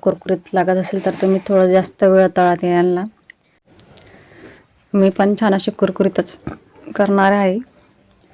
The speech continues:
तर बघा, असा लालसर रंग येईपर्यंत तळून घ्यायचे आहे मस्त.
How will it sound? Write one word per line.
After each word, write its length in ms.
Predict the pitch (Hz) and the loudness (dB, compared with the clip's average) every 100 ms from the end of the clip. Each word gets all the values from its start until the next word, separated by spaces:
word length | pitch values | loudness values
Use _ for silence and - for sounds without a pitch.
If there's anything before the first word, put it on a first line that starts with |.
| _ _ _ _ _ _ _ _ _ - | _ _ _ _ _ _ _ _ _ -14
तर 140 | 202 185 | -8 -4
बघा, 200 | 190 190 | -2 -2
असा 160 | 202 | 0
लालसर 440 | 196 196 180 - 196 | 2 2 0 -2 -2
रंग 180 | 190 | 0
येईपर्यंत 420 | 185 180 - 185 185 190 | 0 -2 -4 -6 -2 0
तळून 260 | 185 185 | 2 2
घ्यायचे 240 | 202 196 190 | 0 0 0
आहे 100 | 185 | 0
मस्त. 320 | 175 - | -2 -4